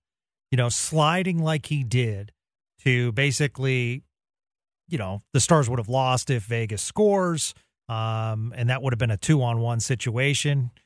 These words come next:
Uh, so he made the right choice, slid across. But then the unreal pass that he made to Roope in the slot, um, for the quick one-time, uh, wrister, it was just, you know, one of those things. And after the game,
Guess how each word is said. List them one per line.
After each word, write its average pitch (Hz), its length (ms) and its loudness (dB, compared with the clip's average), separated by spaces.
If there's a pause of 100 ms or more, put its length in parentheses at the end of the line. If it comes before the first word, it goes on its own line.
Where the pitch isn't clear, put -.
(240)
Uh, 104 160 -4
so 107 300 0
he 139 180 0
made 135 200 2
the 123 80 -2
right 113 280 -2
choice, 151 420 0
slid 143 240 -2
across. 135 560 0 (300)
But 117 160 -6
then 156 420 2
the 123 180 -4 (120)
unreal 135 680 2
pass 131 440 -2
that 147 100 0
he 135 80 -2
made 131 260 -2
to 113 100 -4
Roope 143 640 0 (320)
in 147 160 6
the 143 120 2
slot, 151 600 -2 (400)
um, 110 800 -4 (480)
for 143 100 0
the 120 80 0
quick 143 300 0
one-time, 131 600 2
uh, 110 180 -2
wrister, 151 560 0 (520)
it 175 200 0
was 175 180 6
just, 208 500 0
you 175 80 0
know, 180 80 4
one 165 200 0
of 214 80 -6
those 202 200 0
things. 196 240 0
And 147 80 4
after 165 300 2
the 135 80 -2
game, 151 480 -4